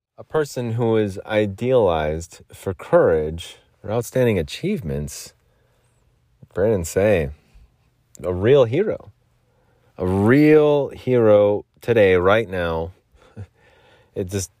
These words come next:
takes this guy out, stops him, makes sure no one else has to die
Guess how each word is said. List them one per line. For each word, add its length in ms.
takes 260
this 180
guy 260
out, 300
stops 420
him, 280
makes 200
sure 120
no 100
one 140
else 220
has 220
to 80
die 460